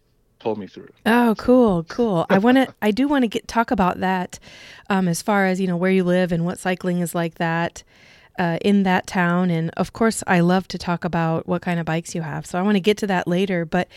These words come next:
Speaker 2: so the reason that I had Kenneth on this podcast is to talk about, um, specifically a ragbri bicycle team. And he is part of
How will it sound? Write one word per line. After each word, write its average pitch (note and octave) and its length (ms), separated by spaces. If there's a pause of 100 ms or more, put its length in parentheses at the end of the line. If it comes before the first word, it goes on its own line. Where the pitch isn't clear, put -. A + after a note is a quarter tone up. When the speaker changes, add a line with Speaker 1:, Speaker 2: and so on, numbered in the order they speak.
(360)
Speaker 2:
so C4 140
the B3 140
reason D4+ 420
that G3 380
I G#3+ 320
had F#3+ 420
Kenneth G#3 420
on F#3+ 200
this A#3+ 160
podcast E3+ 640 (260)
is G#3 200
to G3 120
talk - 420
about, E3+ 600 (480)
um, E3+ 400
specifically G#3+ 840
a G3 60
ragbri F3+ 500
bicycle G#3 480
team. - 480 (400)
And F#3 140
he D#4 300
is A#3+ 160
part - 440
of F3 460